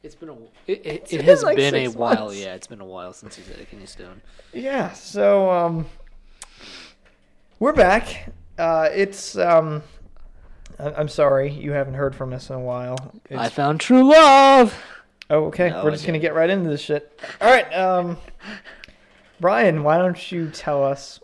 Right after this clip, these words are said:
Speaker 2: what's been going on in your life since we, uh, since the folks here last heard from us?
Speaker 1: Well, I got engaged. And
Speaker 2: No,
Speaker 1: no,
Speaker 2: you
Speaker 1: I'm
Speaker 2: didn't.
Speaker 1: joking. <laughs> No, uh, they,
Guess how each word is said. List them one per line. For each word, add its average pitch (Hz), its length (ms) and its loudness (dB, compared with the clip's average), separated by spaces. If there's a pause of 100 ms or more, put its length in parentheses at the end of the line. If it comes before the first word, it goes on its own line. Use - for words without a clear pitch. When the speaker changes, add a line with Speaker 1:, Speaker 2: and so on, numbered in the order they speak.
(140)
Speaker 2:
what's - 160 -10
been 240 100 -10
going 247 220 0
on 247 140 -4
in 233 80 -4
your 226 160 0
life 123 380 -6
since - 380 -14
we, 139 280 -2
uh, 131 280 -4 (260)
since 156 260 -6
the 139 100 -8
folks 139 320 0
here 123 360 -6
last 127 340 -10
heard 123 220 -8
from 113 200 -16
us? - 260 -20 (1080)
Speaker 1:
Well, 107 600 -8
I 104 100 -10
got 120 300 -12
engaged. 117 1120 -10
And 139 120 -14
Speaker 2:
No, 135 60 -10
Speaker 1:
no, 127 60 -10
Speaker 2:
you 123 80 -12
Speaker 1:
I'm - 60 -20
Speaker 2:
didn't. 127 320 -16
Speaker 1:
joking. - 320 -12
<laughs> - 0 - (2000)
No, 185 380 6
uh, 170 80 6
they, 165 320 4